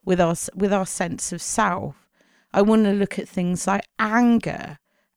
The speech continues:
as a legitimate emotion, but look at the, the ways in which society doesn't allow us to express that.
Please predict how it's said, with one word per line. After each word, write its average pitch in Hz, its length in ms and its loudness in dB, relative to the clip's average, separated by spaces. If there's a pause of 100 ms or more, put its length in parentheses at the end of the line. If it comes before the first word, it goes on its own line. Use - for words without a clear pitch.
as 196 340 2
a 196 60 0
legitimate 170 760 -4
emotion, 180 580 -2
but - 180 -10
look 196 220 -4
at 196 120 -4
the, 175 300 -6 (500)
the 190 100 0
ways 190 300 4
in 185 60 0
which - 220 -2
society 175 1080 -2 (220)
doesn't 202 340 4
allow 208 520 4
us 180 360 2
to - 140 -4
express - 680 -4
that. 156 340 -2